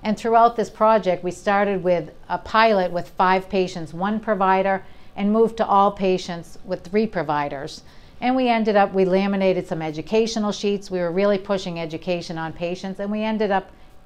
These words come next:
as the picture you saw in the picture, with a patient focus group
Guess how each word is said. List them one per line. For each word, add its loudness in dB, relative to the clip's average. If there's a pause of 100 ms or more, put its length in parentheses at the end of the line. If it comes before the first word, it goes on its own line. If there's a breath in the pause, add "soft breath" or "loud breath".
(120)
as -2 (180)
the -4
picture -8 (180)
you -10
saw 0
in -2
the -6
picture, -4
with -4
a -6
patient -4 (120)
focus 0
group -4